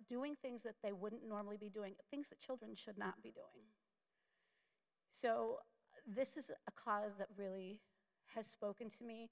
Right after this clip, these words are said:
It has broken my heart, and I am trying to raise awareness, and working with Love one forty-six is an amazing organization. They work on a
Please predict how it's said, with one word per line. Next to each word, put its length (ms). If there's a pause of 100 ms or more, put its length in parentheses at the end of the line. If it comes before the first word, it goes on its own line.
(320)
It 160
has 280
broken 400
my 140
heart, 380 (260)
and 400 (500)
I 460 (260)
am 340 (680)
trying 480 (100)
to 120
raise 260
awareness, 680 (220)
and 120
working 260
with 120
Love 180
one 140
forty-six 540
is 120
an 80
amazing 720
organization. 760 (920)
They 80
work 300
on 80
a 80